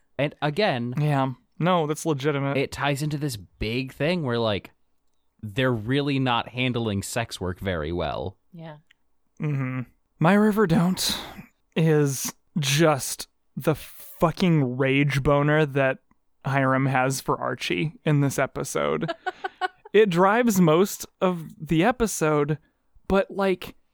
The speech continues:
Speaker 2: that's not the character that he is. Like, he's supposed to be this cold,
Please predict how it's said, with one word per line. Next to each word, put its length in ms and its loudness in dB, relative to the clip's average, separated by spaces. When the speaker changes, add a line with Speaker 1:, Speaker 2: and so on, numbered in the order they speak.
Speaker 2:
that's 300 -2
not 280 2
the 80 -2
character 800 -2
that 200 -2
he 260 -2
is. 520 -2
Like, 180 0
he's 280 -4
supposed 480 -2
to 60 -4
be 160 0
this 280 -2
cold, 720 2